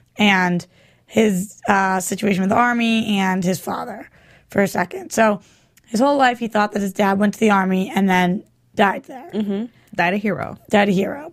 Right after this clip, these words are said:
Speaker 1: But we find out tonight, and by the way, they should have incorporated that in other episodes. Because
Speaker 2: His father died a hero?
Speaker 1: Y-,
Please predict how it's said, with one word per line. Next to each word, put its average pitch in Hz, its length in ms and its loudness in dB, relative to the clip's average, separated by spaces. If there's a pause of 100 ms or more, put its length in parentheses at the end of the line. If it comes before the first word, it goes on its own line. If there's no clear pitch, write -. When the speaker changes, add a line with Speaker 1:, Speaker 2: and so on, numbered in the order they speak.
Speaker 1:
But 208 120 2
we 214 100 2
find 226 380 2
out 247 380 0
tonight, 208 520 0 (920)
and 285 100 2
by 330 200 4
the 294 100 -2
way, 240 420 2
they 254 120 0
should 339 180 -2
have 254 160 -2 (180)
incorporated 220 560 0
that 196 220 0
in 202 80 -8
other 185 500 0 (240)
episodes. - 720 -6 (440)
Because 220 220 0
Speaker 2:
His 208 100 -4
father 208 220 -2
died 196 260 -4
a 208 60 -6
hero? 233 400 -8
Speaker 1:
Y-, 240 220 0